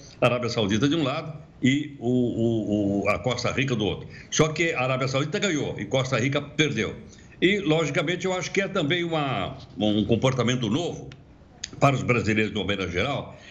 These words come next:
esse tipo de jogo online. É uma coisa que veio crescendo no país aqui aos pouquinhos, ao longo dos últimos dois anos. E agora, logicamente, as casas de aposta aproveitaram o Campeonato Mundial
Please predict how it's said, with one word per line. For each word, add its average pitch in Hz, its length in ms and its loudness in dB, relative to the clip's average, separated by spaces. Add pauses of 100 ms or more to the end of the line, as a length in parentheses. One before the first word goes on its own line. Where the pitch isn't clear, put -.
(160)
esse 139 180 4
tipo 156 260 -2
de 160 120 4
jogo 147 280 0
online. 135 520 -4 (320)
É - 40 2
uma 139 120 4
coisa 151 180 2
que 139 80 0
veio 175 220 2
crescendo 165 480 -4
no 139 80 -2
país 120 420 -2
aqui 101 180 -2
aos 113 140 0
pouquinhos, 180 800 0
ao 113 100 0
longo 120 260 -2
dos 98 180 0
últimos 107 340 0
dois 131 260 0
anos. 196 400 -4 (320)
E 175 140 6
agora, 147 520 -2 (100)
logicamente, 110 560 0
as 131 120 0
casas 107 260 0
de 127 60 -2
aposta 120 380 -2
aproveitaram 123 520 0
o - 40 -8
Campeonato 92 440 0
Mundial 127 520 0